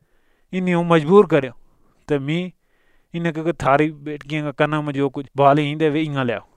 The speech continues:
تے انہیں آن کے سونا کی دیتی، تے میں آگ میں سٹے تے آگ تے یوں ایک بادشاہ کی شکل میں ایک بت بن گئی۔ تے پھر حضرت موسیٰ علیہ السلام نے سخت لہر رہی، تے اتنا میں اللہ تعالیٰ نے پھر ان واسطے ایک عذاب چلایا، ان بنی اسرائیل کا واسطے۔ تے اللہ تعالیٰ نے ان واسطے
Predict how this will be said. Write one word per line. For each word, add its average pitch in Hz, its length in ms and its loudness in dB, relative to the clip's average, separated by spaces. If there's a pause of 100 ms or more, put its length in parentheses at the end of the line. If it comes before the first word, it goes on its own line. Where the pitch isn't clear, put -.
(120)
تے 160 160 -10
انہیں 156 180 -6
آن 143 160 0
کے 147 100 -2
سونا 139 300 -10
کی 139 60 -10
دیتی، 117 280 -12
تے - 100 -20 (260)
میں 147 180 -8
آگ 170 220 4
میں 151 80 -2
سٹے 143 260 -4
تے 139 140 -10
آگ 180 140 4
تے 147 160 -2
یوں 143 200 -6 (320)
ایک 123 100 -12
بادشاہ 120 320 0
کی 143 80 2
شکل 131 240 -6
میں 127 100 -8
ایک 120 100 -8
بت 123 240 -6
بن 113 120 -10
گئی۔ - 220 -20 (480)
تے 117 140 -12
پھر 151 240 -2 (260)
حضرت 123 280 -6
موسیٰ 135 320 -4
علیہ 131 140 0
السلام 127 360 -6
نے 127 80 -14 (640)
سخت 156 300 -4
لہر 143 220 4
رہی، 135 140 -2
تے - 160 -14
اتنا - 220 -10
میں 131 120 -6
اللہ 127 200 0
تعالیٰ 123 240 -2
نے 123 60 -12
پھر 120 180 -10
ان 131 120 -10
واسطے 120 260 -8 (360)
ایک 147 160 -8
عذاب 147 360 4
چلایا، 107 300 -8 (320)
ان 135 120 -14
بنی 127 180 -8
اسرائیل 120 380 -6
کا 107 100 -16
واسطے۔ 92 280 -20 (840)
تے - 80 -12
اللہ 143 200 2
تعالیٰ 143 240 4
نے 147 60 -10
ان 143 140 -10
واسطے 135 300 -4